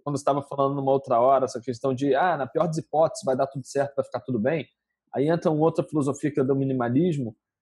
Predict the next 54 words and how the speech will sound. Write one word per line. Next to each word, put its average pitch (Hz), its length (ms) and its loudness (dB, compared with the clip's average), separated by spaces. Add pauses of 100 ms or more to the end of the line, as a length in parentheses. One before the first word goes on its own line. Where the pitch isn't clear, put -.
(160)
né, 135 300 2
e 127 60 2
que 127 80 -2
é - 20 4
da 135 60 4
simplicidade, 127 760 0
simplicidade 117 440 -4
voluntária, 120 720 0 (640)
que, 135 920 2
que 151 100 -8
te - 120 -2
dá 160 220 4
muita 175 300 0
segurança 139 480 2
também. 107 400 -6 (420)
Tá, 254 160 4
tudo 247 160 0
bem, 220 220 2
cara, 147 220 2
eu 135 80 0
tenho 202 140 4
esse 214 140 -4
patamar, 226 460 2
na 165 80 -2
pior 226 180 2
das 226 80 2
hipóteses 240 280 2
eu 220 60 0
vou 220 80 0
ter 220 120 -6
que 220 100 2
reduzir 202 240 2
pra 269 120 0
caramba. 220 600 4
Tá, 302 140 4
mas 190 220 2
eu 175 60 4
vou 214 160 2
viver 233 140 -2
feliz 269 340 0
mesmo 185 240 0
reduzindo. 135 440 0 (520)
A 104 60 -4
gente 165 200 2
tem 226 100 2
que 220 80 2
aprender 208 720 4 (160)
a 151 80 -2
viver 160 240 2
feliz 196 300 2
com 226 100 -2
o 196 40 0
que 277 240 0
tem, 185 320 2